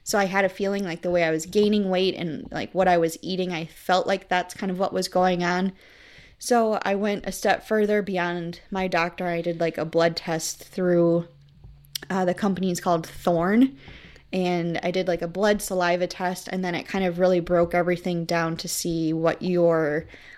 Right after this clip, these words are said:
levels are like throughout the entire day. So, like, when you wake up, it checks your cortisol level, which is, like, your stress hormone. Um,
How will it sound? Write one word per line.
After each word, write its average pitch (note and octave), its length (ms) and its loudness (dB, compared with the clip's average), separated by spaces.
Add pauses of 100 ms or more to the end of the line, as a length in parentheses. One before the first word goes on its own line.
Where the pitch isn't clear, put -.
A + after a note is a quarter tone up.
levels F#3+ 480 2
are F#3+ 140 -2
like F3+ 240 -2
throughout F3 220 0
the F3 100 -6
entire E3+ 480 -2
day. D#3+ 340 0
So, F3+ 220 -2
like, E3 220 0
when F3 100 0
you E3+ 100 -4
wake E3+ 320 -4
up, E3 240 0
it - 140 -6
checks - 300 -10
your E3+ 80 -8
cortisol A#3+ 720 2
level, G3 460 0 (340)
which F#3+ 160 -6
is, F3 100 -2
like, E3 200 -2
your D#3+ 100 -4
stress - 460 -2
hormone. B3 580 2 (580)
Um, E3 540 -2